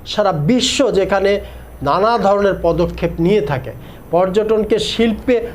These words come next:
পরিণত করার জন্য, সেখানে আমরা আমাদের অন্যান্য পর্যটন জায়গাগুলোকে যেখানে প্রমোট করে থাকে, সেখানে আমাদের সেন্ট মার্টিনকে আমরা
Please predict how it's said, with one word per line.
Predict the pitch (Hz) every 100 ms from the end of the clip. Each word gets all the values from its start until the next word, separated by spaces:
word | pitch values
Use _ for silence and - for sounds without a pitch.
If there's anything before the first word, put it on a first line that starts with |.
| -
পরিণত | 226 254 285 277
করার | 233 196 165 131
জন্য, | 123 110 - - - - - -
সেখানে | - - 226 214 220 214
আমরা | 151 180 190 202 190
আমাদের | 190 190 185
অন্যান্য | 175 180 180 175
পর্যটন | 165 156 165 170 170 165 - - - - - 131 131 123
জায়গাগুলোকে | 147 156 165 190 196 190 180 165
যেখানে | 160 175 156
প্রমোট | 160 160 185 185
করে | 160 135
থাকে, | 127 113 120 -
সেখানে | - 139 151
আমাদের | 139 139 139 143
সেন্ট | - 160 170
মার্টিনকে | 175 175 180 175
আমরা | 175 160 175